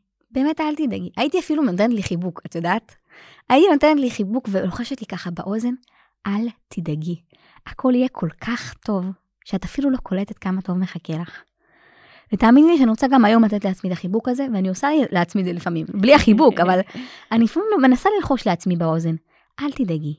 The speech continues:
Speaker 1: יהיה טוב. הרי הקדוש ברוך הוא איתנו, אז בטוח יהיה טוב."
Speaker 2: כן. תודה רבה.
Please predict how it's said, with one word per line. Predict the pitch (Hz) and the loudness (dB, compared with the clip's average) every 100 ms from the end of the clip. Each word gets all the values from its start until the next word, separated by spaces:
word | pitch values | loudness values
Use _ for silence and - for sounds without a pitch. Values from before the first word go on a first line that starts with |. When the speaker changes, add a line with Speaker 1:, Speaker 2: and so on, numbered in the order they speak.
| _ - | _ -2
Speaker 1:
יהיה | 247 262 | 0 0
טוב. | - 175 160 _ | -4 -8 -8 _
הרי | - 269 269 | -8 -6 -6
הקדוש | - 285 285 | -6 -8 -6
ברוך | 277 | -6
הוא | 196 | -6
איתנו, | 185 165 165 170 _ - | -6 -6 -6 -8 _ -10
אז | 214 | -8
בטוח | 214 247 170 | -4 -6 -6
יהיה | 160 | -12
טוב." | - _ _ _ _ _ | -14 _ _ _ _ _
Speaker 2:
כן. | _ 196 190 185 _ _ _ _ _ _ _ _ | _ -18 -18 -20 _ _ _ _ _ _ _ _
תודה | - 196 220 | -10 -6 -4
רבה. | 247 226 | -4 -4